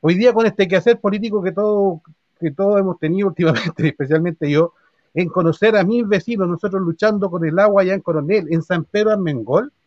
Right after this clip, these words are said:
pero teníamos nuestros vecinos, hacían tres días sin agua. Y aquí viene el trabajo del municipio, como dijo Paula adelante. ¿Dónde está la presencia del municipio? ¿Dónde está la presencia de los concejales?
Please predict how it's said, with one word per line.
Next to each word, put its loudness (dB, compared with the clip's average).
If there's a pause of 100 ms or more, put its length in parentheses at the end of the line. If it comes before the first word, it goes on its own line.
(520)
pero 2
teníamos 2
nuestros -2
vecinos, -2
hacían -2
tres 0 (120)
días 0
sin -2
agua. 0 (1080)
Y 2
aquí -2
viene 2
el 0
trabajo 2
del 4
municipio, -2
como 0
dijo -2
Paula 2
adelante. -2 (680)
¿Dónde 2
está 2
la 4
presencia -6
del -2
municipio? -6 (280)
¿Dónde 2
está -2
la 0
presencia -4
de -2
los -6
concejales? -6